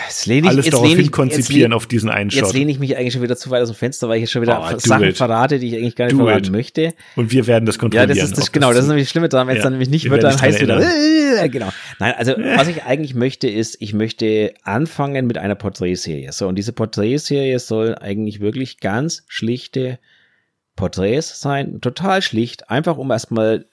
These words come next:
Speaker 1: das Ganze kennenzulernen, um, äh, die Entwicklung, äh, anzupassen an das Ziel, was ich habe.
Speaker 2: Mhm.
Speaker 1: Ähm,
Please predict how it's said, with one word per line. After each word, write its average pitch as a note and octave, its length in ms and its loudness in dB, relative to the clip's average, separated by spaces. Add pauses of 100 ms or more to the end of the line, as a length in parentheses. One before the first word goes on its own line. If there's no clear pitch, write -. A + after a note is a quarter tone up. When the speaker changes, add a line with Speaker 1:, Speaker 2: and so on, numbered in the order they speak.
Speaker 1:
das - 160 -6
Ganze F#2+ 240 -4
kennenzulernen, A#2+ 800 -2
um, G2 280 -2
äh, F2+ 240 -2
die G2 120 -6
Entwicklung, C3 600 -4
äh, G#2+ 460 0 (520)
anzupassen B2+ 560 -2
an G#2+ 100 -6
das A2 220 -2
Ziel, C3 200 -6
was A2 140 -2
ich G2+ 140 -10
habe. G#2 440 -2 (840)
Speaker 2:
Mhm. - 80 -2
Speaker 1:
Ähm, G2 920 -2